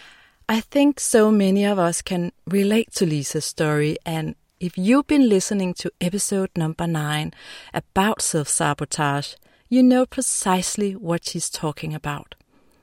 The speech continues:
Sometimes we spend so much time bending over backward in order to please other people that we end up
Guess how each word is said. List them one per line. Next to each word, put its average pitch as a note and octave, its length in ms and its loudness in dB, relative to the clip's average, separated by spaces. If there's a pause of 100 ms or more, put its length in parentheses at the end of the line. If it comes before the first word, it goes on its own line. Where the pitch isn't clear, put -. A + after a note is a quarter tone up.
(220)
Sometimes D#3+ 880 -2 (480)
we B3 100 2
spend - 360 -2
so - 300 0
much A#3 340 2
time F#3 320 -4 (140)
bending A#3+ 440 4
over F3+ 280 0 (100)
backward E3+ 440 -4 (220)
in F#3+ 140 -2 (140)
order G3+ 340 4
to D#3+ 340 -2 (140)
please B3+ 480 2
other E3 220 -2
people D#3+ 540 -4 (540)
that A3 260 -4
we A#3 240 0 (280)
end A#3+ 220 4
up A3 180 -2